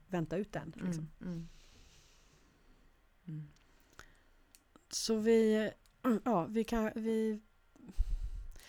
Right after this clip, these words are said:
Speaker 1: Det är igen, det är vår roll i förhållande till, alltså, att, att äga djur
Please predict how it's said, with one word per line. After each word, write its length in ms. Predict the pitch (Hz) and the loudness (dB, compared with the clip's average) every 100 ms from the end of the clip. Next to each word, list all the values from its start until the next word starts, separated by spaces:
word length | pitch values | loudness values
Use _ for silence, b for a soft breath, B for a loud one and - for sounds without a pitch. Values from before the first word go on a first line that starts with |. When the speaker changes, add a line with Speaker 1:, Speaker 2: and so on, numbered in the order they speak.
| B B B B | B B B B
Speaker 1:
Det 80 | 262 | 6
är 100 | 269 | 8
igen, 380 | 269 294 262 220 | 8 8 6 6
det 60 | |
är 120 | 254 | 4
vår 400 | 233 254 233 233 - | 4 4 4 4 2
roll 600 | 220 233 311 262 170 165 | 0 2 2 0 -2 -2
i 80 | 208 | -4
förhållande 600 | 220 196 208 175 175 180 | -4 -2 -2 -2 -2 -4
till, 400 | - 165 - 185 | -2 -4 -4 -8
alltså, 360 | 185 208 196 190 156 - - - - - | -6 -6 -6 -8 -12 -20 -20 -20 -20 -14
att, 340 | - 185 - - | -8 -8 -10 -8
att 360 | 190 185 - - | -6 -6 -10 -4
äga 500 | 214 202 151 151 160 | 0 0 0 -4 -4
djur 480 | 156 175 - 165 165 | -2 -2 -4 -8 -10